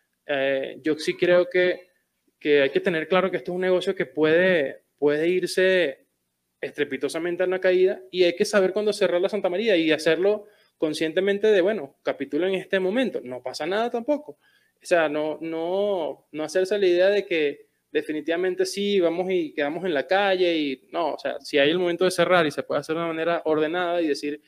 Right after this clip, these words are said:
y Bitfarms, o sea, si un Bitfarms en el día de mañana agarra y dice, "Yo voy a terminar de vender,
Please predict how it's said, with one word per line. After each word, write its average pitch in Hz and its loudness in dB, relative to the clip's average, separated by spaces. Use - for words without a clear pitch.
y - -4
Bitfarms, 170 0
o - -20
sea, - -4
si 175 0
un 175 -2
Bitfarms 196 0
en 165 -4
el 147 -2
día 170 4
de 202 4
mañana 196 0
agarra 151 0
y 175 0
dice, 190 -2
"Yo 156 -2
voy 170 2
a 185 -2
terminar 170 0
de 190 0
vender, 180 0